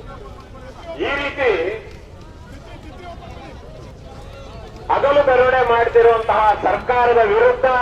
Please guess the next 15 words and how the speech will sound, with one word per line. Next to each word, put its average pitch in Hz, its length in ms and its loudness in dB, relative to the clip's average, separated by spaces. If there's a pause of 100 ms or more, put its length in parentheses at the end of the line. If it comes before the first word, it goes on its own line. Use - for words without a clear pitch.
(640)
ನಾವೆಲ್ಲರೂ 247 840 6
ಕೂಡ, 494 200 6 (880)
ಎಲ್ಲ 247 160 2 (120)
ಛತ್ರಿ 285 280 0
ಎಲ್ಲ 294 280 0
ಹಿಡ್ಕೊಳ್ರಿ, 285 720 2 (1160)
ಇಲ್ಲಿ 285 140 -4
ತನಕ 285 320 -2 (680)
ಬಿಸಿಲಿಗೆ 294 440 -6
ಹಿಡ್ಕೊಂಡಿದ್ರು, 277 600 -2
ಈಗ 285 160 -2 (580)
ಮಳೆಗೆ 269 220 0
ಹಿಡ್ಕೊಳ್ಳಿ 269 360 0
ಛತ್ರಿ, 196 360 -4
ಏನಾಗಲ್ಲ. 196 400 0